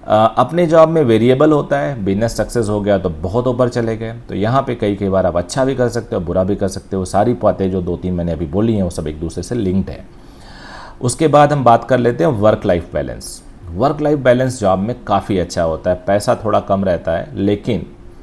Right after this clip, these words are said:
वर्क लाइफ बैलेंस बहुत अच्छा बना रहता है। आप एक डिफाइंड टाइम के लिए काम करते हो, घर आते हो, फैमिली के साथ टाइम स्पेंड करते हो। पर्सनल जॉब में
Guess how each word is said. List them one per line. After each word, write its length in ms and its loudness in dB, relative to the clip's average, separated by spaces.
वर्क 380 4
लाइफ 300 0
बैलेंस 360 -4
बहुत 220 -4
अच्छा 220 -6
बना 220 -6
रहता 300 -6
है। 60 -4
आप 120 -6
एक 140 -8
डिफाइंड 380 -2
टाइम 200 -2
के 80 -8
लिए 120 -6
काम 240 -2
करते 280 -2
हो, 100 0
घर 200 -2
आते 220 0
हो, 80 -2
फैमिली 300 -4
के 120 -6
साथ 140 -6
टाइम 260 -6
स्पेंड 300 -10
करते 260 -12
हो। 100 -14
पर्सनल 420 0
जॉब 260 4
में 420 -2